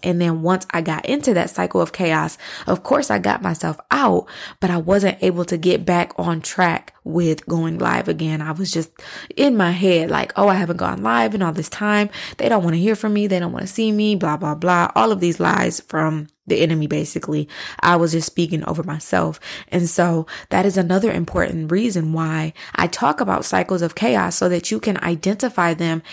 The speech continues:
And when you see it even coming up, you can tackle it with God's word, his truth. And you can command and win your day,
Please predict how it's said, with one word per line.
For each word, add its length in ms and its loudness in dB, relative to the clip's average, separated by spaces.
And 220 2
when 160 4
you 100 2
see 260 2
it 240 0
even 260 0
coming 440 0
up, 260 0
you 260 2
can 240 0
tackle 520 -2
it 220 0
with 180 0
God's 380 0
word, 280 0
his 220 -4
truth. 400 0
And 180 2
you 100 4
can 160 0
command 480 0
and 100 0
win 160 2
your 120 -2
day, 320 -2